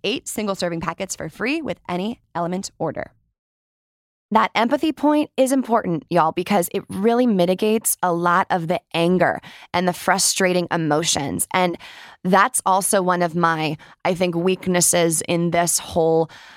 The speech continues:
conversation. And I'm not a big astrology girly, but I know Tauruses are very stubborn, and it is very hard for me to see another person's side of view when I feel so passionately compelled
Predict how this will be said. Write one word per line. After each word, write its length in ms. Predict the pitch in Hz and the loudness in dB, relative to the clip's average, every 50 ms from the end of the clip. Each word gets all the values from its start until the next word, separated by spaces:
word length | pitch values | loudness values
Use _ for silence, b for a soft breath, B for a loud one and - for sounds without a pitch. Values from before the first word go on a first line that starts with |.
| B B _ _ - | B B _ _ -4
conversation. 720 | - 202 180 170 170 175 - - 170 170 156 - 160 147 143 | 0 0 0 2 0 0 0 0 0 0 0 0 0 0 2
And 160 | - 180 160 | 2 2 4
I'm 220 | 120 165 180 226 | 4 4 4 2
not 160 | 214 214 233 | 2 2 2
a 40 | 240 | 0
big 240 | 202 180 175 185 190 - | 0 0 0 0 0 -2
astrology 560 | - - - 208 190 196 202 202 190 202 220 | -4 -2 0 2 2 2 2 0 0 0 -2
girly, 460 | 202 185 196 202 214 214 220 240 269 262 | -2 0 0 2 2 2 2 0 0 0
but 320 | 208 190 185 170 160 - _ _ - | 2 2 2 2 0 -4 _ _ 0
I 160 | 180 175 185 | 2 2 2
know 180 | 202 185 185 185 | 4 2 2 2
Tauruses 560 | 180 - - 175 175 180 185 180 - 196 185 | 0 0 0 2 2 2 2 2 0 2 2
are 120 | 185 170 165 | 2 2 2
very 280 | 160 175 165 165 175 180 | 2 2 2 2 2 0
stubborn, 600 | - - - 180 170 175 175 185 196 208 220 214 B B B B B B B _ | 0 0 0 0 0 0 0 0 2 0 0 -2 B B B B B B B _
and 160 | - 190 190 175 | -2 0 2 2
it 140 | - 196 | 2 2
is 160 | 190 180 - - | 0 0 -2 -4
very 420 | 170 151 151 185 185 180 190 208 | -4 -2 0 2 2 2 2 0
hard 280 | 202 165 180 175 180 - | 0 -2 -2 -2 -2 -2
for 140 | - 196 | -4 -2
me 300 | 185 185 175 175 170 175 | -2 0 0 0 -2 -2
to 240 | 175 - - - 190 | -2 -4 -2 0 0
see 420 | 170 - - - - 190 180 175 175 | 0 2 2 2 2 2 2 2 2
another 360 | - 180 175 170 165 175 175 | 2 2 2 0 0 0 -2
person's 720 | - - - 170 170 - 175 170 170 170 170 170 - - B B B B B B B B B B | -2 -2 -2 -2 0 0 -2 -2 -2 -2 -2 -4 -4 -6 B B B B B B B B B B
side 460 | - - - - 214 - 156 160 175 | 0 0 2 4 4 4 4 4 4
of 140 | 175 170 160 | 2 0 -2
view 340 | 165 175 175 170 175 190 202 | -2 0 2 2 4 4 2
when 180 | 185 190 180 | 2 2 2
I 120 | 165 160 170 | 2 0 -2
feel 320 | - - 185 180 175 175 | -2 0 0 2 2 2
so 300 | - - - 190 170 170 | 0 0 2 2 2 0
passionately 680 | - - - - 185 175 - - - 202 180 175 175 180 | 0 -6 -4 -4 -4 -4 -2 -2 0 0 0 0 0 -2
compelled 680 | - - 190 170 156 - 196 156 156 160 160 170 180 | -2 -2 -2 -2 0 2 2 4 4 4 4 2 0